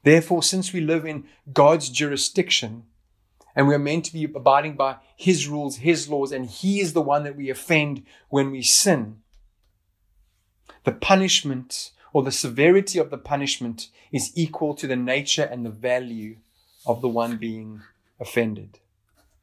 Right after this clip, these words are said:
Since God is infinitely greater and more valuable than any person, and since God is eternal, the nature of the punishment is going to be infinitely greater.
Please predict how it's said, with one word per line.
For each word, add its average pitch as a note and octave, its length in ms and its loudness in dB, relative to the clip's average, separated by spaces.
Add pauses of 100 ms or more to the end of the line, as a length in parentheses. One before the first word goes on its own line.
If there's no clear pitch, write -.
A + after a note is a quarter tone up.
(2250)
Since D3 340 4
God D#3+ 360 8
is D#3 260 -6
infinitely E3 640 0
greater C3+ 760 0 (300)
and C3+ 180 0
more C#3 300 0
valuable B2+ 720 -2 (260)
than B2+ 140 0
any D#3+ 300 -2
person, C#3+ 640 -4 (760)
and C3+ 100 2
since D3+ 260 2
God D#3+ 480 2 (200)
is D#3 220 -2
eternal, C#3+ 920 0 (500)
the C#3 100 4
nature D3 500 2
of C#3+ 180 -2
the B2 60 -10
punishment C3 800 -4
is B2 140 -10
going C3 300 -2
to B2+ 120 -14
be B2 160 -12
infinitely C3 600 -8
greater. A#2 580 -6